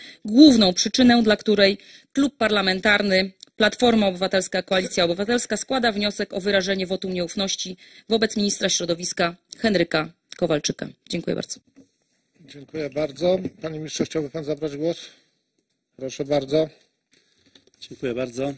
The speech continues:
Speaker 3: Panie Przewodniczący, Wysoka Komisjo. E, myślę, że należy zabrać głos, aby sprostować kilka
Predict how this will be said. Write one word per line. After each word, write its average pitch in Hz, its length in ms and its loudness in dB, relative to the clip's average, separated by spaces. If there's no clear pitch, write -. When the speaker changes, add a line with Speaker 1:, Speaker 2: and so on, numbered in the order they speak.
Speaker 3:
Panie 117 220 -4
Przewodniczący, 120 840 -8
Wysoka 127 340 -12
Komisjo. 127 580 -6
E, 120 180 -12
myślę, 123 280 -10
że 120 240 -8
należy 139 320 -4
zabrać 117 400 -8
głos, 120 360 -8
aby 117 380 -10
sprostować 135 720 -8
kilka 120 380 -12